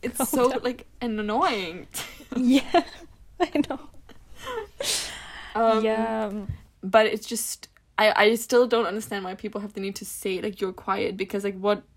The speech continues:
Speaker 1: uh, does it affect you in a bad way? Like, you know, the people who say it <laughs> clearly wants to talk about themselves anyway, so, like, why can't they
Speaker 2: Yeah.
Speaker 1: just keep doing that?
Speaker 2: And oh my God, this one time at, at a job I had years ago, this guy was like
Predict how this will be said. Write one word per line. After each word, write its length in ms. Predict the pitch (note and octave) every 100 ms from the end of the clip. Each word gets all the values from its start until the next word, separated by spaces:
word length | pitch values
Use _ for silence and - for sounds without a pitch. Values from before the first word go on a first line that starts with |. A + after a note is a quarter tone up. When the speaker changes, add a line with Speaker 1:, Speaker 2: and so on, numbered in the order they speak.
| -
Speaker 1:
uh, 80 | -
does 220 | G3 G3
it 80 | F#3+
affect 300 | G3 G3 -
you 60 | F#3
in 80 |
a 40 | G3
bad 240 | G3 F3+
way? 240 | F#3 F3+ C#3+
Like, 220 | G3+ - _ _ _ _ _ _ -
you 80 | G#3+
know, 220 | G3 G3
the 60 | A3
people 220 | G#3 G#3+
who 80 | A#3
say 200 | A3 F#3+
it 180 | F3+ -
<laughs> 80 | -
clearly 560 | F#3+ G#3 C4 B3+ B3+
wants 300 | G#3 G3+ A3
to 60 | -
talk 160 | A#3 G#3+
about 180 | G3
themselves 440 | G#3 G#3 G3+ F#3+ F#3+
anyway, 420 | G#3 G#3+ F3+ F3+
so, 140 | A3
like, 140 | - A3
why 140 | G3+
can't 300 | A3+ A3+ A3
they 40 | G#3+
Speaker 2:
Yeah. 40 |
Speaker 1:
just 180 | G#3 - - -
keep 160 | G#3
doing 220 | G3 G3+
that? 220 | G3 F#3+ G#3+ - - - - - - - - -
Speaker 2:
And 140 | A3 G#3
oh 120 | A3+
my 140 | A#3
God, 180 | A3+ A3+
this 200 | A#3 -
one 160 | G#3+ A3+
time 200 | A#3 A3
at, 120 | - -
at 100 | G#3
a 80 | G#3
job 400 | G3+ F#3+ G3+ G#3
I 60 | A3
had 340 | G#3 G#3 G#3
years 240 | F#3+ G#3 A3+
ago, 320 | A#3 A#3 C4 - - - - -
this 240 | A#3 A3+
guy 220 | - G#3+
was 240 | A3 A3+ A3
like 300 | G#3 G3